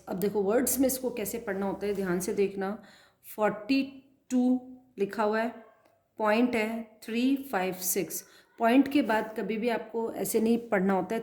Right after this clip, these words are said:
थ्री हंड्रेड फिफ्टी सिक्स नहीं पढ़ेंगे आपको। क्या, पॉइंट के बाद हमेशा अलग-अलग पढ़ना होता है, थ्री फ़ाइव सिक्स। ओके, अब इसको कैसे पढ़ेंगे हम? फ़ोर्टी टू, तो क्या लिखेंगे हम?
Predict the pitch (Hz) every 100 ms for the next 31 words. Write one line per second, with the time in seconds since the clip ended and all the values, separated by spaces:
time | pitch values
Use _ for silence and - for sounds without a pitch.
0 | - 247 269 233 233 240 - 233 240 262
1 | - 226 202 196 233 196 165 151 147 156
2 | 156 - - - - 214 214 262 262 254
3 | 226 214 277 - 262 220 214 202 202 247
4 | 214 208 208 208 208 190 185 185 202 202
5 | 202 208 233 277 311 - - - - -
6 | 190 190 240 285 - - - - - 233
7 | - - - - _ _ 214 202 262 269
8 | - - - - 220 233 277 262 262 269
9 | 233 220 226 240 233 - - 202 202 -
10 | 285 285 294 - 233 202 208 247 - _
11 | _ - 220 240 233 233 233 233 233 233
12 | 247 285 -